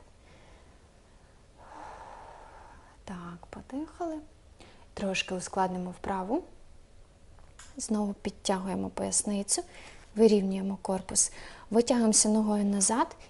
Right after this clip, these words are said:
і за, по можливості витягуємо руку вперед, по діагоналі. Угу. На видосі скручуємося, долоня до коліна. До коліна. Так, поясницю тримаємо.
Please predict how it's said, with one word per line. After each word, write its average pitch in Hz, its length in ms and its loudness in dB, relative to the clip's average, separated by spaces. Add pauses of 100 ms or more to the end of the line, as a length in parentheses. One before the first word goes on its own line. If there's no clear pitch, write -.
і - 80 2
за, 208 100 6
по - 140 2
можливості 311 580 6
витягуємо 214 640 2
руку 214 280 2
вперед, - 500 -2 (260)
по 269 180 10
діагоналі. 220 720 8 (380)
Угу. 196 400 -2 (520)
На 202 140 6
видосі 226 400 8
скручуємося, 277 760 4 (120)
долоня 240 340 10
до 240 160 8
коліна. 196 420 4 (1000)
До 262 100 8
коліна. 226 440 -2 (560)
Так, 202 260 -4 (100)
поясницю 220 500 0
тримаємо. 196 560 -2